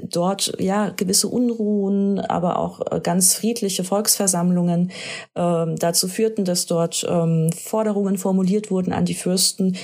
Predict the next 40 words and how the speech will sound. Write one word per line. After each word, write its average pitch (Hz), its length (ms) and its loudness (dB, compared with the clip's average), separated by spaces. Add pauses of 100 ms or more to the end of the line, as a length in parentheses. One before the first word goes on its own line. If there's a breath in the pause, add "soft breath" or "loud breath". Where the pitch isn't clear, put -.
(220 loud breath)
Und 180 140 0
immer 196 300 0
wieder 185 180 2
war 170 120 0
eine 170 220 2
der 160 140 0
wichtigsten 170 400 0
Forderungen, - 640 0
dass - 220 0
man 156 280 0
ein, 147 320 0
eine 156 180 2
Nationalversammlung, 156 1200 2
äh, 151 280 -2
wollte. 151 320 0
Und 151 120 -2
das 160 140 2
meinte 139 260 0
damals - 420 0
eben 143 200 0
ein, 139 200 2 (340 loud breath)
ein 143 180 0
Parlament, 143 680 2 (380 loud breath)
ähm, 160 300 0
das, 156 460 2
ähm, 156 260 0
für, 165 340 0
für - 280 -4
alle 185 160 0
Bürgerinnen 170 500 0
und 151 120 -4
Bürger, 165 260 0
für - 80 -2
das 156 180 2
gesamte 156 400 0
Volk, 151 560 -2 (480 loud breath)
ähm, 160 640 0 (320)
Entscheidungen 180 580 2
trifft 190 500 0
und 165 480 0